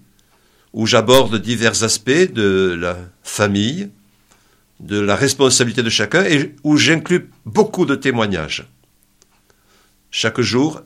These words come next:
souvent un témoignage différent. Le livre « Quand les pierres parlent », j'ai été surpris de voir que les pierres dans la Bible avaient un message pour nous.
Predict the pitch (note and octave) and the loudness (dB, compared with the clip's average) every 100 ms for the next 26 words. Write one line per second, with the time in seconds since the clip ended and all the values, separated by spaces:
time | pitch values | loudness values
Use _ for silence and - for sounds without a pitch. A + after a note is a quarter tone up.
0 | _ - - G#2 A2 A2 A2+ A2+ G#2 G#2+ | _ -8 -6 2 2 2 0 0 0 -2
1 | G#2 G2+ F#2 - E2 B1 - _ _ _ | -2 -6 -8 -10 -12 -12 -20 _ _ _
2 | _ _ _ _ _ _ _ - _ F2+ | _ _ _ _ _ _ _ -20 _ 0
3 | G2 A#2+ B2+ G2 - C3+ B2+ B2 - A2+ | 2 2 0 -2 4 4 4 0 2 2
4 | A#2 B2+ F#3 F#3+ F#3+ A3 - _ _ _ | 2 0 0 0 -4 -12 -16 _ _ _
5 | _ _ _ _ - _ _ D#2 F2 G#2 | _ _ _ _ -20 _ _ -10 -4 -4
6 | A2 - - B2 C3+ A#2 F2+ A2+ C3 B2 | -2 -2 -2 -2 -4 -2 0 0 -2 -6
7 | - _ _ _ _ - G2+ F#2+ G2 - | -20 _ _ _ _ -4 -2 -2 -6 -18
8 | _ - A#2 B2+ B2 G2 F#2+ F2 F#2 B2+ | _ -2 4 4 2 -2 -2 -2 -4 -6
9 | F#2 F#2 - - E2+ G2 - A2 F#2 F#2+ | -6 -6 -8 -10 -8 -6 -4 -4 -4 -8
10 | F#2+ F2+ D2+ | -12 -14 -18